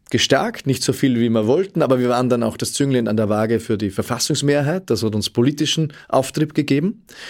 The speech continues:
Wir haben im November im dreiundzwanzigsten Bezirk in Atzgersdorf eine Klausur gehabt, da haben wir strategisch definiert, wir sind die Opposition, die groß geschrieben, haben das dann exekutiert, Teamaufbau nahe,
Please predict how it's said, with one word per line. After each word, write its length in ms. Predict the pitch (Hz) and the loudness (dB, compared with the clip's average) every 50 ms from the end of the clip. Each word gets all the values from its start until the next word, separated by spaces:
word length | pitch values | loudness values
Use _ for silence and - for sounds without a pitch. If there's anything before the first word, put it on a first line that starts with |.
| - - - - - - - | -14 -12 -14 -14 -6 0 2
Wir 100 | 127 135 | 2 4
haben 140 | 135 135 | 4 4
im 100 | 135 135 | 2 2
November 500 | 135 135 123 127 143 156 185 190 175 151 | 2 2 4 2 2 2 2 2 2 2
im 120 | 139 127 110 | 2 2 2
dreiundzwanzigsten 680 | 120 127 143 156 147 - 156 139 117 123 113 - 127 110 | 2 2 2 2 2 2 2 2 2 0 -2 -2 -2 -2
Bezirk 440 | 117 117 - - 156 170 165 - - | -2 0 0 0 0 0 0 0 0
in 160 | 120 110 - | 0 0 0
Atzgersdorf 760 | - - - - - - - 143 - - - 131 135 131 - | -2 -4 -2 -2 -2 0 0 0 2 2 2 2 2 2 2
eine 100 | 131 131 | 0 0
Klausur 400 | 127 - - 123 - - 147 139 | 0 0 0 0 0 0 0 0
gehabt, 300 | 143 - 135 135 135 - | 0 0 -2 -2 0 0
da 80 | 143 113 | 0 2
haben 140 | 120 117 113 | 2 2 2
wir 80 | 113 | 2
strategisch 500 | 107 - 120 113 127 - 165 165 165 - | 0 0 -2 0 0 0 0 0 -2 -2
definiert, 420 | - 143 135 135 127 127 135 123 120 | -2 -2 0 0 2 2 0 0 0
wir 120 | 131 131 | 0 0
sind 360 | - - 135 - - - _ | 0 0 -4 -4 -6 -6 _
die 140 | - 196 - | -2 0 0
Opposition, 680 | 147 139 143 143 127 104 117 110 - - 127 151 220 - - _ - - - - - - _ _ _ _ _ | 0 0 0 0 0 0 0 0 2 2 2 2 0 -2 -8 _ -20 -20 -20 -20 -20 -20 _ _ _ _ _
die 160 | 123 147 151 127 | 0 0 2 2
groß 280 | 139 127 139 143 - | 2 2 2 0 -2
geschrieben, 500 | - 156 - - 156 175 180 202 226 - - - - - - - - - _ _ _ _ _ _ _ _ | -4 -2 0 2 2 2 2 0 -4 -6 -8 -16 -18 -20 -20 -20 -20 -20 _ _ _ _ _ _ _ _
haben 280 | 120 123 135 135 139 | 2 4 4 4 4
das 160 | 131 139 135 - | 2 0 2 2
dann 100 | 147 139 | 2 2
exekutiert, 800 | 139 131 - - 135 - - 123 - 180 208 226 - - - - _ _ _ _ _ - | 2 0 0 0 2 2 2 2 2 2 0 0 -2 -8 -18 -20 _ _ _ _ _ -2
Teamaufbau 500 | - 175 170 151 131 143 - - 151 127 | 0 2 2 4 2 0 0 0 0 2
nahe, 480 | 117 123 143 175 208 202 170 147 131 | 2 2 2 2 2 0 -2 -4 -6